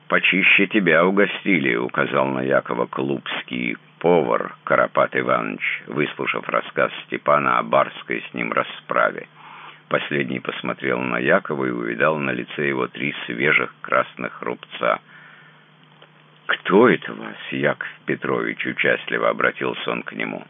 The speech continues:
«Кто? <laughs> Известно кто. Кто и вас», — злобно ответил Яков.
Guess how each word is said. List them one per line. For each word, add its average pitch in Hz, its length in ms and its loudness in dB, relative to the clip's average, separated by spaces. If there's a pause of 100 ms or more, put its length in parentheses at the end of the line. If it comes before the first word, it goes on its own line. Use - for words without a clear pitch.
(120)
«Кто? 57 360 2 (520)
<laughs> - 80 -2 (480)
Известно 78 640 0
кто. - 300 -2 (380)
Кто - 240 2
и 82 100 6
вас», — 69 300 4 (540)
злобно 55 360 -6
ответил 58 420 -6
Яков. 53 380 -6